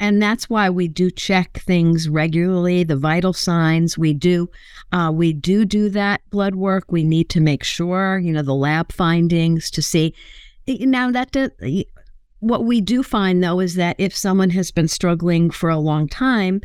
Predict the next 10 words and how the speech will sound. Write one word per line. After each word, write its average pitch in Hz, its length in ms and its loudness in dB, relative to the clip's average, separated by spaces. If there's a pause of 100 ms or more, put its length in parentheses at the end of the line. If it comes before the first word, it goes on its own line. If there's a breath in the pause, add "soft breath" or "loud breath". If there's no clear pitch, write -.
(260 loud breath)
it's, - 320 -4
it's - 180 -2
amazing 180 580 2
that - 140 0
sometimes 180 680 0 (100)
things 170 260 0
don't 165 320 0
show 196 300 -4
up, 226 280 -4 (420 soft breath)
um, 208 260 0